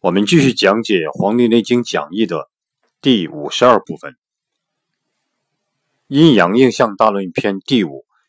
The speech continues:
里面的有关章节。我们先看一下这句话：“精化为气，气伤于味。”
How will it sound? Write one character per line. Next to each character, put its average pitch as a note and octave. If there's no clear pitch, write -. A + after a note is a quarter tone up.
里 F2
面 E2+
的 F2
有 D2+
关 E2+
章 F2
节。 D2+
我 G2+
们 G2+
先 C3+
看 C#3+
一 -
下 A#2
这 -
句 G2
话 -
：“精 G3+
化 -
为 E2+
气， -
气 -
伤 C3+
于 G#2+
味。” C#3